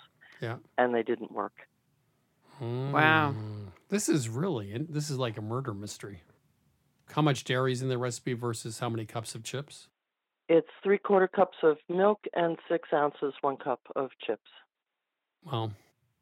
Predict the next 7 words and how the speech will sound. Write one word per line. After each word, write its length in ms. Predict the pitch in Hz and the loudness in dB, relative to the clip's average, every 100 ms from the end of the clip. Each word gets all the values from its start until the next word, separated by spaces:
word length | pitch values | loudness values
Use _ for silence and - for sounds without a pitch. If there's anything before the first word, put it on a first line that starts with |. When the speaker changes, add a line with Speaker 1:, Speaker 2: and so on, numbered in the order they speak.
| _ 143 | _ -2
Speaker 1:
another 320 | 131 143 143 | 4 4 6
thing 140 | 139 | 4
you 80 | 131 | 4
might 180 | 123 120 | 4 0
try, 360 | - 131 151 - _ _ _ _ _ _ - | 2 2 2 -4 _ _ _ _ _ _ -2
I'd 220 | 127 123 | 0 2
increase, 720 | 123 131 - 139 139 123 - | 2 0 0 0 0 0 -6